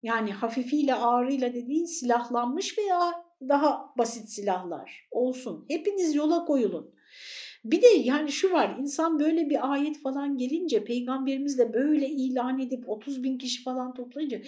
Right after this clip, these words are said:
büyük bir şey olacak zannediyor.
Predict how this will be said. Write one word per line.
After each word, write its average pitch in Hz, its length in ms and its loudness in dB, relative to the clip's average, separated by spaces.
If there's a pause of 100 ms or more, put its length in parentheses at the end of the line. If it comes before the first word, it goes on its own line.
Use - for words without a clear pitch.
(300)
büyük 370 440 4
bir 330 40 -4
şey 359 260 8
olacak 220 520 4
zannediyor. 156 600 -10